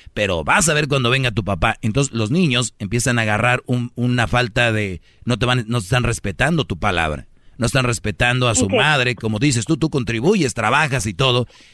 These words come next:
Speaker 1: y tus hijos no te hacen caso, te va a hacer caso otra gente en la calle, o yo, o el garbanzo. Entonces si no puedes con tus hijos y decirles, "Yo tengo autoridad, esto se va a hacer", "No, que no, pues dame tus,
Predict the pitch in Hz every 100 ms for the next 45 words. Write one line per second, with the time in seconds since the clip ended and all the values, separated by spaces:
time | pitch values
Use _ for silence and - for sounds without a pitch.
0 | - 143 117 127 104 208 135 170 - -
1 | - - _ 123 123 139 139 117 143 113
2 | 101 101 110 113 95 120 120 98 113 123
3 | 120 113 110 95 127 110 95 - - 107
4 | 107 135 120 104 - 117 120 123 120 147
5 | 127 120 156 - - - 135 120 135 123
6 | 160 156 147 120 120 113 123 135 117 104
7 | 98 131 117 98 - - - - 82 123
8 | 135 127 131 123 120 127 131 - - _
9 | _ _ 101 110 120 117 123 117 127 131
10 | 131 _ _ 151 175 180 147 135 131 131
11 | 101 101 71 - 139 139 110 123 117 -